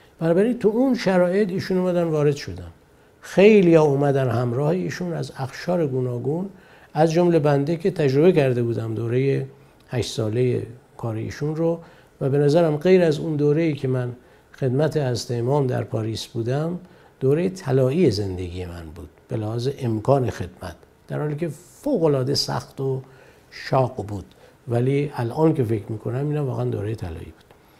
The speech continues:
خب عده زیادی جمع شدن، همه اومدن و کمک کردن که ایشون بیاد و تو صحنه و ایشون اومد وارد شد. ما هم تو ستاد ایشون بودیم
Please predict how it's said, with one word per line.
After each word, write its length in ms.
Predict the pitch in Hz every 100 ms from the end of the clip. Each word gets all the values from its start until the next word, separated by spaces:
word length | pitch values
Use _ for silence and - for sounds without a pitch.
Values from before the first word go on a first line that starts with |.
| _ - - -
خب 160 | 196
عده 180 | 180 170
زیادی 440 | 165 156 180 170 139
جمع 280 | 131 120
شدن، 360 | 117 117 110 107
همه 160 | 117 127
اومدن 420 | 127 127 143 143
و 140 | 139
کمک 300 | 131 113 120
کردن 320 | - 135 127 123
که 160 | -
ایشون 360 | 101 - 113 110 - _ _ _ _ - 107
بیاد 300 | 127 147 135
و 80 | 131
تو 120 | 135
صحنه 400 | - 113 98 127
و 20 |
ایشون 300 | 143 127 131
اومد 240 | 117 120 110
وارد 260 | 107 123
شد. 260 | - 143 123
ما 140 | 120
هم 80 | 120
تو 120 | 120
ستاد 400 | 110 101 117 104
ایشون 320 | 107 - 139
بودیم 380 | 143 147 165 -